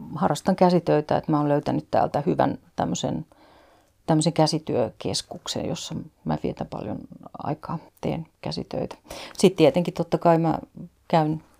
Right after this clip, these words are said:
säännöllisesti äitini luona ja autan siinä, missä voin häntä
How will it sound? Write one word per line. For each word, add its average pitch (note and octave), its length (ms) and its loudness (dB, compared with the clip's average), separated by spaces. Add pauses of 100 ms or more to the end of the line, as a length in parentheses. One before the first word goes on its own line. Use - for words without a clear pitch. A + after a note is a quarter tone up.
(100)
säännöllisesti D3+ 880 2
äitini C#3+ 380 2
luona - 340 -4
ja - 180 -4 (120)
autan D#3 400 0
siinä, D3+ 260 -2
missä E3 260 -4
voin D#3+ 240 0 (200)
häntä D3+ 320 -4